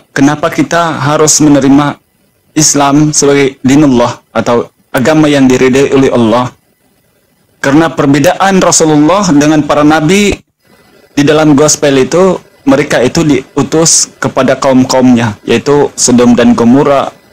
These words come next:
Babilonian, sampai jejahan ke, em, apa, keluar ke Mesir,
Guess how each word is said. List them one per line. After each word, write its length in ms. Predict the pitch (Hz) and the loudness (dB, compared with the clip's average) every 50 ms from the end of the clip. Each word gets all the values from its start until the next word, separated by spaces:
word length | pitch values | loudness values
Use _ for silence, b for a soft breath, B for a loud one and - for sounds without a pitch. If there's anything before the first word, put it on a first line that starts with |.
| _ _ _ _ _ _ - | _ _ _ _ _ _ -4
Babilonian, 960 | 120 123 127 123 131 131 131 135 131 139 147 156 160 156 151 143 139 117 - - - | -2 0 0 2 2 2 2 2 4 4 4 4 4 2 2 2 0 0 -2 -6 -6
sampai 320 | - - 127 120 127 127 | -4 -2 -2 0 0 0
jejahan 400 | 120 107 104 127 131 123 123 127 | 0 0 0 0 0 0 0 0
ke, 320 | 127 127 127 123 120 - - - _ _ _ _ _ _ - | 0 2 0 0 0 0 -4 -8 _ _ _ _ _ _ -4
em, 200 | 127 123 117 120 131 254 - - _ _ | -2 0 2 0 0 -2 -4 -10 _ _
apa, 200 | - - - 147 | -8 -6 -4 -2
keluar 240 | 151 147 143 139 123 | -2 0 0 -2 -2
ke 120 | 113 135 | 0 0
Mesir, 440 | 127 139 147 - - 165 160 156 | 2 2 2 0 0 0 0 0